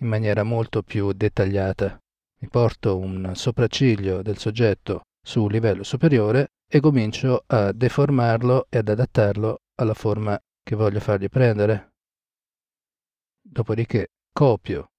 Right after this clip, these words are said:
questo sopracciglio e, sempre con trasformazione libera,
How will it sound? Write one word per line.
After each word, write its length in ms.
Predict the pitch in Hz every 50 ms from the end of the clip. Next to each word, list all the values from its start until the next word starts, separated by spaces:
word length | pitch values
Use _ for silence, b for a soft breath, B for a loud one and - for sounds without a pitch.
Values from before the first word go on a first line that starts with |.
| _ -
questo 280 | - - 104 - - -
sopracciglio 800 | - - - - 110 - - - - - 127 147 170 185 _ _ _ _ _ _
e, 220 | - 135 107 - _ -
sempre 600 | - - - 123 110 104 - - 107 92 - _ _ _ _ _ _ -
con 380 | - - 107 101 98 98 98 -
trasformazione 680 | - - 107 - - 120 104 104 101 - - 123 101 117
libera, 400 | 135 151 143 139 147 151 165